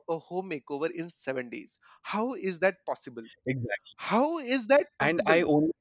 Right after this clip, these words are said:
Speaker 2: in most episodes, I only see Bobby lifting things up, putting them around. And I'm like, so, okay, even we got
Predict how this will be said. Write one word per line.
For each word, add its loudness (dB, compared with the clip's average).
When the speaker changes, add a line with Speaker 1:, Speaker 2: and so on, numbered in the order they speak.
Speaker 2:
in 2
most 6
episodes, 4
I 10
only 4
see -4
Bobby 6
lifting 0
things 2
up, 8
putting 0
them 6
around. 6
And 4
I'm 4
like, 2
so, 4
okay, 2
even 2
we 2
got 2